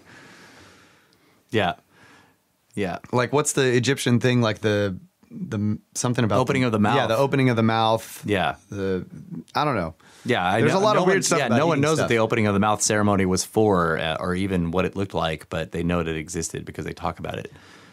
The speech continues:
Speaker 2: So maybe it wasn't a quote unquote food necessarily that they ate, but it's like, I don't know.
Speaker 1: Yeah. You know, and it's interesting too, because, um, so, okay, so I've been, what I've been thinking of, like, you guys are going into the details of how it might work. What I've been thinking of is the correlations to legends.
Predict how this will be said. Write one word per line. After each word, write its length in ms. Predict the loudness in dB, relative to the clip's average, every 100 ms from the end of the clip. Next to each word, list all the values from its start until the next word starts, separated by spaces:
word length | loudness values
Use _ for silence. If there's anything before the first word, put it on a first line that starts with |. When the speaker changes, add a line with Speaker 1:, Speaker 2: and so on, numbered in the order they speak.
| -20 -6
Speaker 2:
So 120 | 0
maybe 200 | 2 2
it 80 | 2
wasn't 300 | 2 2 2
a 60 | 0
quote 220 | 0 0
unquote 240 | 2 2 0
food 460 | 2 4 4 0 -6 _ _ _ _ _
necessarily 600 | 0 2 0 2 2 2
that 160 | 0 0
they 100 | -2
ate, 380 | 0 0 0 -4
but 140 | -10 -10 -18
it's 180 | -14 -10
like, 160 | -10 -12 _ _ -20 -20 -18 -14
I 60 |
don't 120 | -12
know. 80 | -8 0
Speaker 1:
Yeah. 380 | 2 2 -2 -2
You 120 | 2
know, 100 | 2
and 100 | 2
it's 120 | 2 0
interesting 320 | 0 0 2
too, 160 | 2
because, 340 | 2 2 0 2
um, 400 | 2 2 0 -2 -8 -20 _ _ _ _ _ _ _
so, 160 | -2 0 0
okay, 180 | 0 -2
so 220 | 2 2
I've 200 | 2 0
been, 100 | -2
what 200 | -2 0
I've 140 | 0 0
been 100 | 0
thinking 280 | 0 2 2
of, 180 | 2
like, 160 | 0 0
you 80 | 0
guys 200 | 0 -2
are 60 |
going 240 | 0 2 2
into 160 | 0 -2
the 80 |
details 360 | -4 -2 0 0
of 60 | 0
how 120 | 0
it 80 | 0
might 200 | -2 0
work. 280 | 0 0
What 220 | -4 -2 0
I've 120 | 0
been 140 | -2
thinking 240 | -2 -2 -2
of 100 | -2
is 100 | -6
the 60 | -4
correlations 500 | 0 2 2 0 -2
to 100 | 0
legends. 540 | 0 0 -4 -4 -4